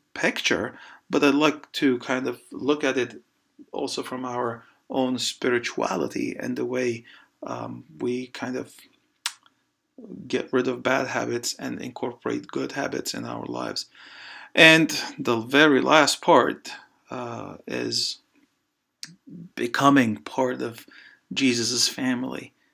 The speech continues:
Jesus points to his disciples and he says,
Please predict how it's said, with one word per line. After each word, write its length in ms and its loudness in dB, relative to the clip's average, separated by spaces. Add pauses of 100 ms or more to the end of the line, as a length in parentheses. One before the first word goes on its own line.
(960)
Jesus 680 2 (500)
points 500 0
to 140 -2
his 240 2
disciples 720 -4
and 160 -8
he 100 -12
says, 500 -4